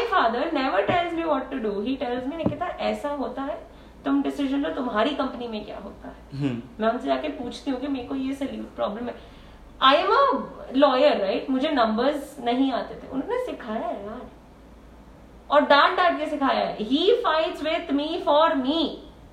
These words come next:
Speaker 1: कि करो, तुम बेवकूफ हो, तुम्हें नहीं आता है।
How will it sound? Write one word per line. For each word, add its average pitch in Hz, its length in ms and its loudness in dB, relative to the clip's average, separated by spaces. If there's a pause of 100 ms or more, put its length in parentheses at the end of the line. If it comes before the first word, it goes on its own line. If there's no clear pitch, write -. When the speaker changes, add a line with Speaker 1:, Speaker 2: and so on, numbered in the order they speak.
Speaker 1:
कि 339 160 -8
करो, 285 560 4 (180)
तुम 294 180 0
बेवकूफ 277 540 0
हो, 480 260 2
तुम्हें 277 180 -2
नहीं 269 200 -2
आता 202 260 -4
है। - 220 -10